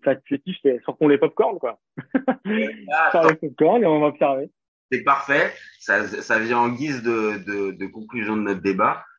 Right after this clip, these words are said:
Speaker 2: Et franchement, là, encore une fois, sortons les pop-corn et dégustons-les. Là, pour le coup,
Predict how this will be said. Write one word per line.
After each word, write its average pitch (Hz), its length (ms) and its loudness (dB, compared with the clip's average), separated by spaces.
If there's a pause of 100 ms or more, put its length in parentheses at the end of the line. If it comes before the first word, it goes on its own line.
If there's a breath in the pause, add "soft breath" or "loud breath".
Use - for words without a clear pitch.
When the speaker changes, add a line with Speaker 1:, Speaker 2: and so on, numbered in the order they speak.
Speaker 2:
Et 92 80 -6
franchement, 117 560 -2
là, 110 160 2
encore 117 240 2
une 107 100 -4
fois, 110 380 -4 (260)
sortons 131 400 -6
les 127 120 -2
pop-corn 120 540 -2 (400)
et 92 200 -10
dégustons-les. 135 840 -2 (320 soft breath)
Là, 131 200 0
pour 143 240 -4
le 151 80 0
coup, 190 480 -6